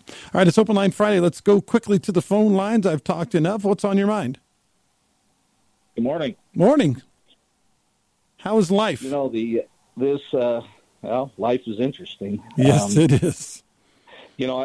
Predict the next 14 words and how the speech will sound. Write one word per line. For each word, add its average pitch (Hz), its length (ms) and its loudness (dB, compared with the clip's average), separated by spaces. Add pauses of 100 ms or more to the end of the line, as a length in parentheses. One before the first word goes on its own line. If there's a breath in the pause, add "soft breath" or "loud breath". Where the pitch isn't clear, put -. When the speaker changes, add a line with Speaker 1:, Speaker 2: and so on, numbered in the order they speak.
Speaker 2:
I, 127 100 -4
I 131 60 -4 (120)
see 143 160 -6
this 123 240 -2 (160)
transgender 110 840 -2 (240 loud breath)
issue 104 540 0
as 98 160 -4
just - 320 -4
a 92 120 -2
symptom, 104 680 -2 (720 soft breath)
uh, 87 340 0
of, 92 220 2
Speaker 1:
Mm. 123 180 0
Speaker 2:
uh, 90 320 -6